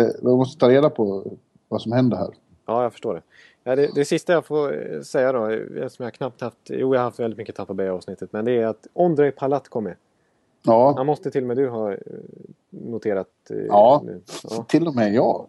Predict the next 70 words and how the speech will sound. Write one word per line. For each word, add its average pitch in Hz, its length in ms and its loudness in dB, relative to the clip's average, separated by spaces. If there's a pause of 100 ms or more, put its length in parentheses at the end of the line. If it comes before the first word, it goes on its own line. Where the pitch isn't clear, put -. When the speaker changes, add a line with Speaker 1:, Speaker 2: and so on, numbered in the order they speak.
(160)
Speaker 2:
Ja, 160 220 6
Speaker 1:
Men 160 160 6
Speaker 2:
men 151 200 -2 (180)
nu, 147 100 -12
med 135 140 -8
tanke 127 160 -8
på 127 60 -8
att 120 60 -8
han 113 60 -20
spelar 117 180 -10
Tampa 113 220 -12
Bay, 113 140 -6
det 98 80 -8
brukar 107 240 -6
jag 110 60 -2
inte 104 120 -10
ha 104 80 -6
någon 104 120 -4
förkärlek 107 400 -2
till. 90 140 -10 (640)
Eh, - 60 -18 (320)
Speaker 1:
Det 220 180 4
brukar 247 520 6
vi. 147 60 6
Speaker 2:
ja, - 20 10
Speaker 1:
Jag 151 80 8
har 240 80 6
Speaker 2:
okej, - 100 -2
ja, 120 60 -2
Speaker 1:
varit 123 80 -2
Speaker 2:
det - 40 -2
Speaker 1:
till 196 100 4
Speaker 2:
kanske. - 180 -8
Speaker 1:
Tampa. 180 380 2
Det 139 100 4
är 147 40 4
bara 165 140 4
Speaker 2:
Ja, 160 60 4
Speaker 1:
det 156 60 4
Speaker 2:
okej, 143 80 4
Speaker 1:
att 107 40 0
du - 40 -6
Speaker 2:
förlåt. 117 140 2
Speaker 1:
pratar 175 220 2
så - 140 -16
mycket 147 340 -4
Tampa 135 200 2
Speaker 2:
Ja, 110 140 0
Speaker 1:
i - 20 -2
Speaker 2:
förlåt 110 160 -2
Speaker 1:
den - 100 -16
här 113 60 -4
jävla 120 340 4
Speaker 2:
då. 120 140 -14
Speaker 1:
podden. 165 360 -4 (120)
Speaker 2:
Skit. 107 220 -10 (800)
Ja, 104 220 -6
men, 131 180 -4
men 139 240 0
Palat 151 380 0
är 151 40 4
ju 135 200 4 (220)
fantastiskt 139 280 -8
bra 101 100 -8
just 85 100 -12
nu. 90 160 -14
Åtta 143 340 -4
matcher 135 300 -6
med 123 100 -6
poäng. 120 280 -4